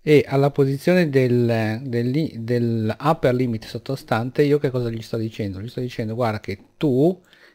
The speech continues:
il bend lo fai da questa posizione, che sarebbe il mio centro di azione, fino alla parte sottostante che è questa", quindi così. Si possono ragionare anche con il lower,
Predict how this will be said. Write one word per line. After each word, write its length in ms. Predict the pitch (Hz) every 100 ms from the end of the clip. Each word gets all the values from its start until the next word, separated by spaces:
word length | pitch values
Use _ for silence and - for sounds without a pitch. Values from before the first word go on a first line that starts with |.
| _
il 120 | 131
bend 320 | 127 123 117
lo 120 | 123 139
fai 340 | - 117 107
da 140 | 98
questa 320 | - 165 - 190
posizione, 840 | 143 123 117 - 120 101 123 196
che 140 | -
sarebbe 640 | 98 - 107 104 98 98 98 _ _ _ _
il 120 | 107
mio 180 | 107 104
centro 520 | - 110 104 110 110
di 220 | 101 95
azione, 540 | 101 - - 98 117 196 - _ - _ - - _ _ _
fino 400 | - 196 214 214 _ _ _
alla 240 | 147 143
parte 320 | 147 135 -
sottostante 680 | 143 135 - 160 - 117 -
che 140 | 120 113
è 40 |
questa", 480 | 110 104 104 _ 110
quindi 380 | 110 123 110 107 _ _ _ _ _ _ _ _ _ _
così. 420 | - 120 110 101 107 _ _ _ _ _ _ _ _ _ _ _ _ _ _ _ _ _ _
Si 200 | - 131
possono 300 | 165 160 135
ragionare 420 | 135 156 147 139
anche 220 | 131 127
con 160 | - 123
il 80 |
lower, 640 | 120 117 117 120 120 117